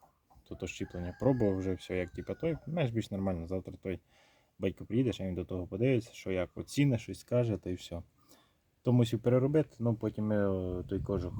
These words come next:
покрасимо наново, той во. Вчепив його, значить, бардачок поставив. Я просто сверлю отвори. Звичайно, що він стояти не буде, тому що треба буде, блін, раму здоймати, то ще процес буде довгий.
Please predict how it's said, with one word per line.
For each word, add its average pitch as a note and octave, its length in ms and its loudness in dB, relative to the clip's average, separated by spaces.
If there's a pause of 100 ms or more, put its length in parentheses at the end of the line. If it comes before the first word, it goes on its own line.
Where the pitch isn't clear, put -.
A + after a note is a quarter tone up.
(300)
покрасимо G#2 520 0
наново, A#2 420 0
той G2+ 180 -2
во. C3+ 240 0 (300)
Вчепив A2+ 300 2
його, G#2 200 8
значить, G2+ 320 2
бардачок G#2 420 4 (100)
поставив. G2 420 4 (760)
Я G#2 160 10
просто A#2 400 6
сверлю G2 400 4
отвори. F#2 300 0
Звичайно, A#2+ 400 2
що A2+ 140 0
він A2 60 4
стояти G#2 280 0
не G2+ 60 0
буде, C3+ 260 6
тому G#2+ 140 -2
що - 100 -14
треба G#2+ 220 4
буде, G#2+ 180 6
блін, G2 260 2
раму B2 400 6
здоймати, G2+ 440 2
то B2+ 120 -8
ще A#2+ 100 -10
процес A2+ 400 6
буде G2 240 -2
довгий. F#2 420 0